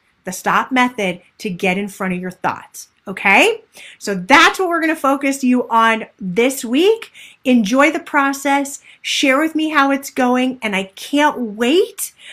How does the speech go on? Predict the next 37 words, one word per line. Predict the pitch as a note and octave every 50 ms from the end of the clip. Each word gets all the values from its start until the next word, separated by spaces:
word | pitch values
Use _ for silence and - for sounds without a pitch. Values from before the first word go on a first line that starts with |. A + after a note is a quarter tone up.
| - _ -
to | - C#4 B3+
hear | B3 - - B3+ B3 A#3+
from | A#3+ - - B3+ A3+
all | - A3 A3 A3+ A#3
of | A#3+ A#3 A#3
you | A#3+ B3 C#4 D#4+ -
as | A3+ A3 A3+ A3+ -
to | - A#3
what, | A3 F#3+ G3+ G#3+ -
how | - G#3+ G3+ G#3 - - _ _ _ -
this | G#3+ G#3 -
is | A3+ G#3+ G3+
working | G3 G#3 G3+ - A#3 G#3 G3
for | - G#3+ G#3
you. | G3+ G3+ G#3 G#3 A3+ C#4+ F#4 F#4 - _ - - - - - - -
And | B3+ B3+ B3+
listen, | C4 D4+ D#4+ D#4+ D#4 A#3 G#3 G3 F#3 - _ - -
if | F#3+ F#3
you | A3 A3+ G#3+ - -
aren't | A#3 B3 C#4 D4 C#4+ - _ -
registered | A3 A#3+ A#3+ C4 C4 D4+ C#4+ - - - A#3 A3+ G#3+ G#3+
for | - A3 G#3
my | G#3 G3+ G#3
podcast, | G#3 - C4+ C4+ C#4+ D4 C#4+ C#4+ B3+ G#3 F#3 F#3 G#3+
if | G3 G3
you | A3
haven't | A3+ A#3 - D4 C4+
subscribed, | - C#4 C4 - - C#4+ C#4+ C4
subscribe | - - A3 - - - C4+ C#4+ D4+ C#4+
to | - A#3+ G3+
it | G3
so | - -
that | G#3+ G#3+ G#3+
you | A3 A3
can | - A3 G#3 G#3
get | F#3+ F#3+ G3+ - -
them. | - D4 F4 G#4